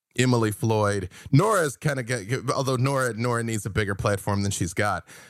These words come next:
The five of them are magnificent, which is why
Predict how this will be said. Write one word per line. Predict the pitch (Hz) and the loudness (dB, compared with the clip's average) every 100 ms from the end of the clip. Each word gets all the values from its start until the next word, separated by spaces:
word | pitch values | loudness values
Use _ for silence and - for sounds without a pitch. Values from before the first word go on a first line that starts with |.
| _ | _
The | - 110 | 0 0
five | - 151 170 | 0 0 0
of | 135 104 | -2 -2
them | 117 107 | -2 -2
are | 98 | -2
magnificent, | 101 98 87 107 139 - - 82 78 _ _ _ _ | -2 -4 -2 -2 -2 -4 -8 -8 -10 _ _ _ _
which | - 117 117 | 2 2 4
is | 117 107 | 0 2
why | 107 110 104 | 2 2 0